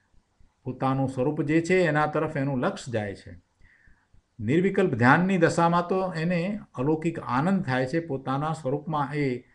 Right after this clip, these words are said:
રમમાણ થઈ જાય છે, એકરૂપતા કરી લે છે, ત્યાં તો દ્વૈત હોતો નથી. એ તો અદ્ભુત દશા છે. પણ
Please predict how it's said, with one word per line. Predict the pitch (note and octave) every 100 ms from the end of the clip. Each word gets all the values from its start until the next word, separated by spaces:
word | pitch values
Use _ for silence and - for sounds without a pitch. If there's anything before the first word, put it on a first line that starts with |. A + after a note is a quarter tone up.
| _ _
રમમાણ | A2+ B2+ E3 F3+ F#3+ F#3+
થઈ | D#3+ D#3+
જાય | D#3+ D#3+
છે, | D#3+ F#3+
એકરૂપતા | D#3 E3 F3 F3+ E3+ F3+
કરી | D#3+ D3+
લે | D3 C#3
છે, | C#3 F3
ત્યાં | F3 D3+ D3+
તો | C#3+
દ્વૈત | G#2+ E3 G#3+
હોતો | D3 A#2 A2+ C3
નથી. | A2 - E2+ - _ _ _ _ -
એ | C#3
તો | D#3+ D#3+ D#3 - _ _ -
અદ્ભુત | B2+ G#2+ A3 G3+
દશા | B2+ - G#2
છે. | F2 F2 E2 _ _ - _ _ -
પણ | F3